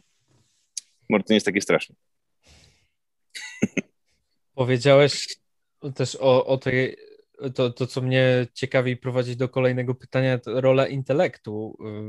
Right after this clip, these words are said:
Speaker 2: y, na scenie, czy w ogóle, e, jakiegoś takiego rozumowania, myślenia, e, bo nie wiem, czy chcesz się pochwalić, co studiowałeś, bo dla mnie to jest fascynujące,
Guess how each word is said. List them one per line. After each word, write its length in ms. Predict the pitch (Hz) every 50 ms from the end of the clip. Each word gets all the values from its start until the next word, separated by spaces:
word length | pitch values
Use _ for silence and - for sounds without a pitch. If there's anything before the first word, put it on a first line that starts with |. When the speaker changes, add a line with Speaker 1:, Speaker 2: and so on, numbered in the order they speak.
| 104 104 104 92 - - 92
Speaker 2:
y, 80 | 110 113
na 80 | 113 110
scenie, 440 | - - - 123 113 113 117 113
czy 160 | 110 - - 117
w 80 | 120
ogóle, 460 | 123 117 120 117 117 113 110 107 104 - _ - - - _ _ _ _
e, 340 | - - 113 110 107 107 104 - - - -
jakiegoś 380 | 113 113 - - 117 113 -
takiego 720 | - - - - 127 117 120 123 120 117 113 113 113 113 117
rozumowania, 880 | 127 131 131 123 139 135 135 135 127 139 139 131 117 110 107 113 120 117
myślenia, 640 | 117 127 - - - 131 123 113 107 107 113 135 135 _ _ _ - - _ _ _ _ _ -
e, 280 | - 110 110 110 110
bo 200 | 104 76 117 127
nie 160 | 120 127 127
wiem, 140 | 131 127 123
czy 120 | - - 127
chcesz 220 | - - 135 -
się 120 | - 143
pochwalić, 460 | 135 - 131 - - 139 139 131 127 -
co 80 | - 131
studiowałeś, 800 | - - - - 139 131 143 151 151 156 123 113 110 110 107 113
bo 100 | 117 113
dla 160 | 113 120 120
mnie 140 | 120 117 113
to 120 | - 117
jest 120 | 110 -
fascynujące, 960 | - - 127 120 - - - 127 123 123 123 113 107 101 101 - - 113 123